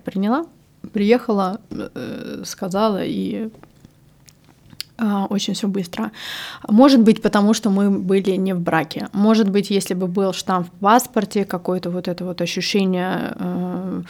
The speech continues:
а, какой-то ответственности, может быть, э, это как бы тяжелее было. Но всё было легко и просто. Самый главный инсайт за эти два года, то есть вот в апреле было два года,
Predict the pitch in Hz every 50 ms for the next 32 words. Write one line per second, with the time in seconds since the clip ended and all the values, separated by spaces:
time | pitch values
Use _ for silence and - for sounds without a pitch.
0 | - - - - - 214 - - 180 180 180 180 185 180 - 196 180 - 196 185
1 | - 190 185 - 214 220 233 233 - - 208 196 185 185 175 - - - 180 175
2 | 170 165 180 196 208 214 220 202 214 180 180 180 190 196 208 196 - - - 190
3 | 185 180 180 180 185 185 175 170 - - 180 175 175 170 - 185 185 185 180 185
4 | 180 - 185 175 196 175 180 175 175 170 175 175 175 180 175 175 190 185 196 208
5 | 208 208 202 - - 220 180 180 196 190 185 185 190 180 - - 220 202 185 185
6 | - 262 294 285 - - 208 185 - - - - - - - - - - 233 220
7 | 202 190 190 190 202 196 190 185 185 185 185 190 185 - 247 254 285 294 277 -
8 | - 190 185 190 190 190 190 - 185 175 190 196 190 185 170 190 180 170 170 165
9 | 160 170 170 165 - - 180 180 175 - 180 175 175 226 254 269 247 196 175 190
10 | 185 180 175 175 185 180 175 226 269 269 277 254